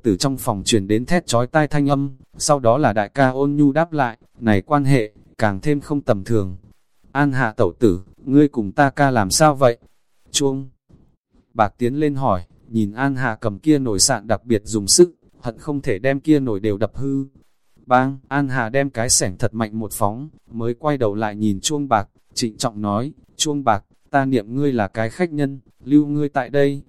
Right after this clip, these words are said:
nhưng là ta cần thiết thuyết minh một chút là, ta không phải ngươi tẩu tử, ta cũng không có khả năng trở thành ngươi tẩu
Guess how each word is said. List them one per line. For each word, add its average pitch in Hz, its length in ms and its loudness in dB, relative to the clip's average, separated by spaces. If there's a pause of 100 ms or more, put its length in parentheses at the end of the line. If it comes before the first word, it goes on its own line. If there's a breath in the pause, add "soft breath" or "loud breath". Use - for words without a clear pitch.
(100)
nhưng 139 280 0
là 104 140 0
ta 139 180 0
cần 101 240 -4
thiết 196 220 0
thuyết 180 160 2
minh 147 300 0
một 107 140 -8
chút 165 200 -2
là, 98 380 -2 (200)
ta 139 160 2
không 147 200 -6
phải 98 240 -4
ngươi 139 220 -4
tẩu 95 260 -2
tử, 101 240 -2 (220)
ta 135 160 2
cũng 131 200 -10
không 143 220 -8
có 123 120 -6
khả 117 220 -6
năng 135 220 -4
trở 107 200 0
thành 104 260 -6
ngươi 139 160 -2
tẩu 95 200 -2